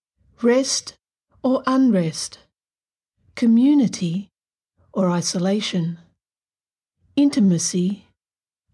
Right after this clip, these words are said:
or distance, victory or defeat. Yet in amongst it all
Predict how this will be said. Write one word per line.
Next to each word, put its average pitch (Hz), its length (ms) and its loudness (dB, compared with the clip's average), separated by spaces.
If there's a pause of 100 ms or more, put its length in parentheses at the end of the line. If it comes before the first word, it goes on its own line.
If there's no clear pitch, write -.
(120)
or 190 140 0
distance, 185 760 0 (1600)
victory 180 880 0 (1000)
or 185 140 2
defeat. 185 640 -4 (2250)
Yet 202 320 0
in 262 160 4
amongst 240 480 2
it 226 80 0
all 170 500 2